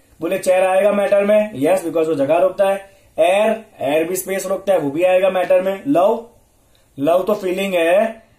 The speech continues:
वो कोई जगह रोकता नहीं है, तो वो matter में नहीं आएगा। Similarly smell, ये भी feeling है, नहीं आएगा matter में। Hate,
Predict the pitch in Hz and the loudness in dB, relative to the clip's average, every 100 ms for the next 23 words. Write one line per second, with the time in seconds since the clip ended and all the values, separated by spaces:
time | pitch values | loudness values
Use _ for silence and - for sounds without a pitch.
0 | _ 151 165 180 165 165 170 165 175 160 | _ -6 -2 -2 0 0 0 0 -2 -2
1 | 175 190 180 170 170 151 165 165 151 143 | -2 -2 -2 -2 -2 -2 -2 -4 -4 -4
2 | 151 139 139 165 185 190 202 196 202 170 | -2 0 0 -2 -4 -2 0 0 -2 -4
3 | 175 190 139 - _ _ _ _ - 147 | -2 -2 -4 -10 _ _ _ _ -10 -8
4 | 165 196 185 185 190 185 175 170 185 185 | -6 -6 -6 -6 -2 0 0 0 0 0
5 | 190 185 180 180 180 180 175 156 185 202 | 0 -2 0 0 2 -2 -2 -2 0 -2
6 | - | -6